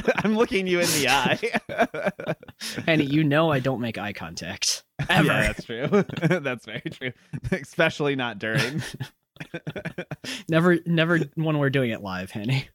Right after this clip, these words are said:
Speaker 1: Yeah. Uh, I wanna talk about a wonderful establishment called Uncommon Coffee. So, uh, I found myself in need of some nourishment, uh, recently and decided to go on over to Uncommon Coffee,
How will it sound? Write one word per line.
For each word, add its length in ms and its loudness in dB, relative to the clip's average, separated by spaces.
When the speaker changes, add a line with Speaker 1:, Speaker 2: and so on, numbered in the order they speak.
Speaker 1:
Yeah. 460 -2
Uh, 480 6
I 80 6
wanna 180 6
talk 300 2
about 400 2
a 260 4
wonderful 420 2
establishment 580 2
called 400 4
Uncommon 400 0
Coffee. 480 0
So, 440 6
uh, 380 8
I 80 6
found 240 4
myself 420 4
in 120 2
need 160 2
of 100 -2
some 400 -2
nourishment, 600 -2
uh, 200 4
recently 680 0
and 160 2
decided 400 2
to 80 -4
go 400 4
on 260 2
over 360 2
to 600 0
Uncommon 420 2
Coffee, 440 0